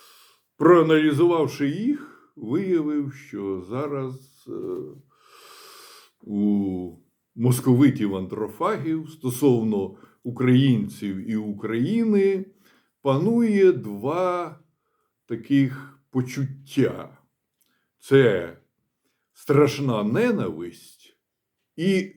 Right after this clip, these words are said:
страшна заздрість. От такі цікаві поєднуються два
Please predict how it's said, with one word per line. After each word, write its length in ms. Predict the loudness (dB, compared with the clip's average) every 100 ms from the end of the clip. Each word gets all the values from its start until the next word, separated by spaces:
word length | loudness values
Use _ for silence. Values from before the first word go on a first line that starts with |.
| _
страшна 680 | -6 0 0 0 -4 -2 -2
заздрість. 1120 | -4 -6 -8 -14 -16 -20 -20 -20 -20 -20 _ _ _ _ _ _ _ _ _ _ _ _ 0
От 340 | 2 2 -2
такі 720 | -8 -6 -6 -4 -4 -8 -12 _ _
цікаві 1000 | -2 -2 2 4 6 4 4 2 -2 -6 -18 _ _ _ _ _ _ _ _ _ _
поєднуються 1400 | 2 4 6 4 4 2 4 4 2 -4 -2 -2 -2 -8 -16 _ -16
два 640 | -6 0 0 0 -4